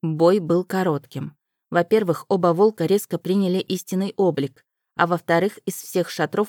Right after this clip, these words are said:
выбежали проснувшиеся мужчины. Его Величество и без оборота хорошо потрепал тех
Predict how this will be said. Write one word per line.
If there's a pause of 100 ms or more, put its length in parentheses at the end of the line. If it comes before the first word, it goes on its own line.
выбежали
проснувшиеся
мужчины. (560)
Его
Величество
и
без
оборота
хорошо
потрепал
тех